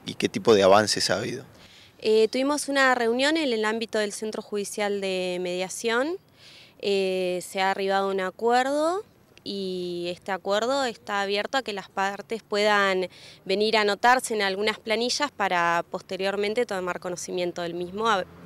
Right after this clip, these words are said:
Speaker 2: en el caso de que estén interesados y acrediten la legitimidad que les asista.
Speaker 1: ¿En principio este acuerdo sería para sus treinta defendidos?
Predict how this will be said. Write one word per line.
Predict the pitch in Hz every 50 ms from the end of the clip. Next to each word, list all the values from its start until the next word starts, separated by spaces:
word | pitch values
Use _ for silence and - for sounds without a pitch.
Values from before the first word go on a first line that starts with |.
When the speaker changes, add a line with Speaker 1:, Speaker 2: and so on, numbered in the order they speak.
| - - - - - - -
Speaker 2:
en | - 196
el | 190 185
caso | 175 208 208 - 247
de | 240 -
que | 208
estén | 180 - 220 208
interesados | 208 202 202 196 202 196 196 190 - - 240 240 262 285 311 339 - -
y | 208 202 190
acrediten | 185 180 - - 180 190 190 190 - - 208 202
la | 185 180 175 170 170 170 170 170 170 175 185 -
legitimidad | 196 190 180 - - 185 - 190 175 185 185 190 196 -
que | 196
les | 185 175 -
asista. | 190 190 - - 202 - _ - 180 - _ _ _ - - - - - - -
Speaker 1:
¿En | - 117 104
principio | 92 107 110 - - 120 - -
este | 131 - -
acuerdo | 117 101 123 127 135 131
sería | - - 110 113 120
para | - 131 113 110 113 127 - -
sus | - - 107 -
treinta | - 117 117 127 117 113
defendidos? | 107 101 - - 107 110 123 139 135 123 -